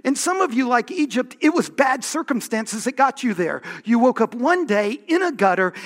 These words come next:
and the only way out was to reach out in faith to Jesus, and he saved you.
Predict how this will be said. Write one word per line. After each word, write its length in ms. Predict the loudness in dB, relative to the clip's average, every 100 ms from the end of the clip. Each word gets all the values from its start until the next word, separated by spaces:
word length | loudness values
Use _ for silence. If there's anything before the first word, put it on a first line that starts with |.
| 0
and 140 | 0 0
the 180 | -6 2
only 420 | 6 6 8 6
way 300 | 8 6 4
out 340 | 0 -2 -8 -6
was 220 | -6 -4
to 120 | -6
reach 520 | -6 0 2 2 2
out 340 | 4 4 2 0
in 220 | 0 0
faith 420 | -2 -2 -2 -4
to 240 | 4 4 4
Jesus, 460 | 0 0 0 -2 -2 -12 -2
and 160 | -2
he 140 | 0 0
saved 540 | 0 2 0 -2 -10
you. 180 | -18